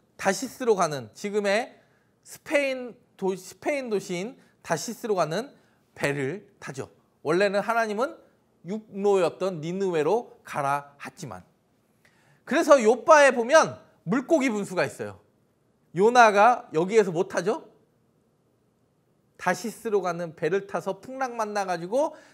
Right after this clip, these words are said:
삼 일 동안 큰 물고기 뱃속에 있잖아요. 이거 고래 아니고 큰 물고기죠. 성경은 큰 물고기라고 이야기합니다. 그리고 베드로의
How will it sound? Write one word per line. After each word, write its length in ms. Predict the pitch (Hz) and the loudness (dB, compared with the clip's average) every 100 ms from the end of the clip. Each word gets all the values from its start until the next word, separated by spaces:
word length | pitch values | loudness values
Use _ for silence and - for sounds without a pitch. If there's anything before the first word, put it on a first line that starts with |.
| - | -10
삼 240 | - 262 | -6 -4
일 140 | 254 | -4
동안 400 | - 233 220 180 | 0 2 2 2
큰 380 | - - 427 415 | -8 0 2 2
물고기 680 | 262 226 254 220 226 214 - _ - | 0 0 0 -2 -2 -4 -8 _ 0
뱃속에 400 | 202 - 277 190 | 0 0 -2 -2
있잖아요. 440 | - 123 127 147 - _ | -2 -6 -6 -8 -12 _
이거 100 | 208 | -4
고래 440 | 202 - 139 226 302 | -4 -4 4 6 8
아니고 580 | 190 156 147 208 339 - _ | 6 2 0 0 0 -10 _
큰 340 | - - 339 269 | -12 -6 -6 -6
물고기죠. 600 | 170 180 156 123 117 123 | -8 -8 -8 -8 -8 -6
성경은 460 | 220 214 202 208 | -8 -6 -6 -6
큰 240 | - - 285 | -10 -16 -10
물고기라고 720 | 269 - 196 175 139 127 151 | -8 -4 -4 0 0 0 -2
이야기합니다. 800 | 139 135 131 120 113 156 262 - _ _ _ _ _ _ _ _ _ _ _ _ | 0 -2 -2 -6 2 2 2 -2 _ _ _ _ _ _ _ _ _ _ _ _
그리고 320 | - 311 339 | -2 2 2
베드로의 760 | - 208 285 254 196 202 190 - | 4 4 8 8 10 8 6 -6